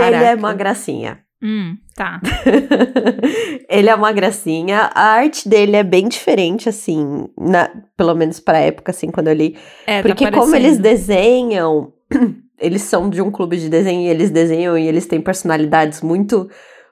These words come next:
Speaker 1: muito estranhas, assim, é muito gostoso de ver, assim. E eu li na época, como faz muitos dez anos, eu lembro que eu li na época que eu tava lendo Paradise Kiss. Eu não sei se vocês conhecem Paradise Kiss.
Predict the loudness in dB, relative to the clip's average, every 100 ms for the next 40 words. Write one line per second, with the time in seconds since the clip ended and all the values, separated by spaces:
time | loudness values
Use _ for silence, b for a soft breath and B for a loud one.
0 | _ -8 2 4 4 0 0 2 2 2
1 | 0 -2 -6 -6 -6 -4 -2 -2 -2 -4
2 | -4 -4 -4 -2 -2 -2 -4 -8 -6 -6
3 | -6 -12 -14 b b b _ _ -2 0
4 | 2 2 0 0 4 4 4 4 4 4
5 | 2 2 2 0 -2 -6 -6 -6 -8 -6
6 | -6 -6 -10 -6 -6 -4 -2 0 0 0
7 | 0 0 -2 -2 -2 -2 0 -2 -4 -6
8 | -6 -2 0 2 0 -2 -2 -4 -6 -6
9 | -4 -4 -2 0 0 2 2 0 -2 -2
10 | -2 -4 -4 -8 -6 -8 -6 -6 -6 -8
11 | -8 -6 -4 -6 -4 -6 -6